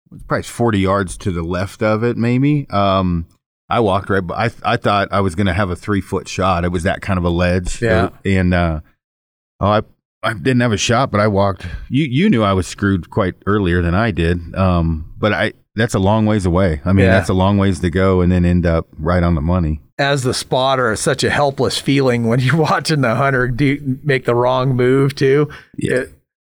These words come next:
Speaker 2: or the buck gets up and rebeds or something like that. You know, it's, it's super frustrating from sitting there glassing. It's like, "Oh, great. Just, I'll start packing my pack right now."
Speaker 1: Yeah. <laughs> Well, and I'm probably more blunt than I should be. So, like, when we're guiding, like,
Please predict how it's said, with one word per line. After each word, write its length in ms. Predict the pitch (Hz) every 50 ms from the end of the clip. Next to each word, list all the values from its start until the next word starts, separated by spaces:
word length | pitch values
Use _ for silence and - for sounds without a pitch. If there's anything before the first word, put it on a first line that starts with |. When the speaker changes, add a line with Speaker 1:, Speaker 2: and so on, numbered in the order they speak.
| _ -
Speaker 2:
or 180 | 160 139 135
the 80 | 131 120
buck 320 | 107 98 131 127 127 -
gets 300 | - 143 120 107 - -
up 220 | 147 123 127 127 117
and 100 | 110 113
rebeds 600 | 117 127 127 113 95 113 117 117 120 127 117 107 110
or 60 | 98
something 360 | - - 120 110 - 123 117
like 200 | 110 107 107 101
that. 360 | - 117 110 107 107 107 - -
You 80 | 120
know, 180 | 104 101 98 101
it's, 280 | 104 110 110 - - - _
it's 200 | 110 101 - -
super 420 | - - _ 139 131 - - 98 87
frustrating 680 | - - 113 107 101 - - 107 98 95 95 98 95 90
from 360 | - 107 98 92 90 92 - _ _ _
sitting 140 | 143 - 104
there 180 | 113 101 95
glassing. 540 | 90 90 95 101 101 104 107 104 - - 98
It's 160 | 90 90 -
like, 140 | 101 98 92
"Oh, 280 | 110 117 107 95 87 78 -
great. 340 | - 92 101 104 95 95
Just, 180 | 107 98 90 -
I'll 200 | 107 110 120 113
start 240 | - - 107 98 -
packing 320 | - 110 98 95 - 107
my 100 | 90 82
pack 320 | 80 - 120 101 92 - -
right 180 | 85 82 101
now." 280 | 98 101 101 92 92 - - _ _ _ _
Speaker 1:
Yeah. 460 | - - - 196 - - 90 87 87 -
<laughs> 20 |
Well, 300 | 226 139 170 180 170 160
and 160 | 147 120 104 - - - _ _ _ _ -
I'm 140 | 135 151 -
probably 240 | - 151 131 117
more 280 | 107 107 104 98 80 73 - - _ - - -
blunt 440 | - - 101 107 107 104 107 110 -
than 120 | - 104 95
I 80 | 90
should 320 | 80 - - - 117 117 107
be. 140 | 98 92
So, 180 | 90 - - 98
like, 220 | 92 92 92 -
when 100 | 92 90
we're 160 | 95 107 120 - - _ _ _ -
guiding, 340 | 82 87 110 - 80 73 - _ _ _ _ _ _ _ _ _ _ _ _ -
like, 140 | 69 69